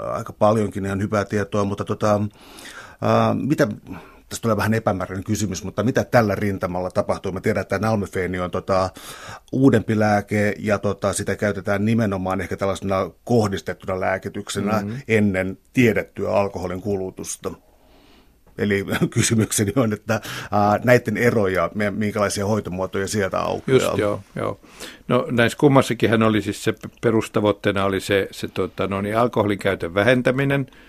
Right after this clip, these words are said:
Speaker 2: sille tasolle, että se ei ole enää riskiä. Sitten, siitähän on helppo mennä siihen vaikka, että lopettaa kokonaan. Eli, eli tietysti voidaan ajatella, jos nyt puhutaan sitä ensisijaisesta tai sitten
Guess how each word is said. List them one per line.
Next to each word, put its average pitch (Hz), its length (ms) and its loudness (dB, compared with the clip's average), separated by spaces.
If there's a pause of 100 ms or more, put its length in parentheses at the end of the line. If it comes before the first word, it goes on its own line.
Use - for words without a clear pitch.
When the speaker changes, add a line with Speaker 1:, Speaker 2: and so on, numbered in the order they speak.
(260)
Speaker 2:
sille 104 240 -4 (100)
tasolle, 98 300 0
että 90 140 -6
se - 80 -4
ei - 20 0
ole 90 40 0
enää 90 180 -4
riskiä. 127 520 2
Sitten, 110 420 -2
siitähän 117 380 2
on 113 80 6
helppo 120 220 4
mennä 113 200 2
siihen 117 280 2
vaikka, 120 200 2
että 147 100 0
lopettaa 151 320 0
kokonaan. 123 440 0 (1120)
Eli, 104 280 -2
eli 101 220 -4
tietysti 120 540 2 (260)
voidaan 107 240 0
ajatella, 101 380 0 (180)
jos - 180 -6
nyt 98 100 -6 (120)
puhutaan 101 340 0
sitä - 380 -2 (200)
ensisijaisesta 98 640 -2
tai 104 160 2
sitten 101 300 -4